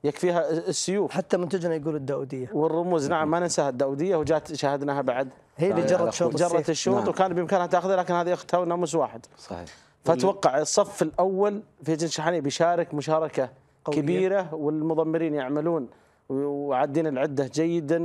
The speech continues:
Speaker 1: لمهرجان ختام المرموم، لأنه ختام الختاميات. فإن شاء الله نتمنى التوفيق. ومثل ما قلت لك سالم، هجن الشحانية أثبتت وجودها من سن اللقاية إلى سن الحيل والزمول، ولكن أثبتت من العام الماضي،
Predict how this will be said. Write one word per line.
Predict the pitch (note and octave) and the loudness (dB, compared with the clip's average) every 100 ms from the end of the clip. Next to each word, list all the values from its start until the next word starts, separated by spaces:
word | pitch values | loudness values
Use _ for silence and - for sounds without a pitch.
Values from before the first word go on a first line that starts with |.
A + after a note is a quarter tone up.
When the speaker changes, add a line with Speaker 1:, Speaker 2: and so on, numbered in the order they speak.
| E3+ E3 | -2 -4
Speaker 1:
لمهرجان | D3 D3 D3+ D3 C#3 C3+ C3+ C3 C3 C3 A#2 C3 C3+ D3 C#3 D3 | -2 -2 0 0 0 -2 -4 -4 -4 -4 -6 -4 0 0 2 0
ختام | C#3+ D3 C#3 | 0 0 0
المرموم، | C3+ C3+ D#3+ D3+ | -2 -2 -2 0
لأنه | D3 C#3+ | 0 0
ختام | - C#3+ C#3 | -2 0 0
الختاميات. | B2 B2+ C3 B2+ C#3+ F#3 - - - - _ _ | -2 -2 -2 -2 -4 -6 -8 -20 -20 -20 _ _
فإن | F3 D#3 | -2 0
شاء | - E3 E3 | 0 2 2
الله | D#3+ | 2
نتمنى | D3+ D#3+ D#3 | 0 0 2
التوفيق. | E3 C#3+ F#3+ D#3 | 0 2 0 0
ومثل | E3 E3 E3 | 0 0 2
ما | E3 | 0
قلت | D#3+ | 0
لك | D3 | -2
سالم، | - E3+ F3 F#3 - _ _ - _ | 2 2 2 -2 -8 _ _ -20 _
هجن | D3+ D#3 | -2 -2
الشحانية | E3 D#3+ C#3 E3 E3 E3 D#3+ | -2 -2 2 2 2 0 0
أثبتت | D3+ D3 C#3+ - | 0 0 0 0
وجودها | C#3+ C#3+ E3 B2+ A2+ - - _ - | 0 0 0 -2 -4 -6 -20 _ -6
من | C#3 | -4
سن | - F#3 | 0 0
اللقاية | F3+ E3+ D#3 E3+ F3 F#3 - _ _ _ _ _ _ _ _ D3+ | 2 2 4 4 4 0 -4 _ _ _ _ _ _ _ _ 0
إلى | E3+ | 2
سن | E3+ F3 | 2 0
الحيل | D#3+ D#3 E3 | 0 0 0
والزمول، | D#3 C#3+ F#3 | 0 0 0
ولكن | D#3 E3+ D#3+ D3 - - _ - | 2 2 2 -2 -6 -14 _ -4
أثبتت | E3+ F3 E3 D#3+ | 0 0 0 0
من | F#3 | 0
العام | F#3 D#3 G3 | 2 2 2
الماضي، | D#3+ C#3 C3 E3 | 2 0 0 -2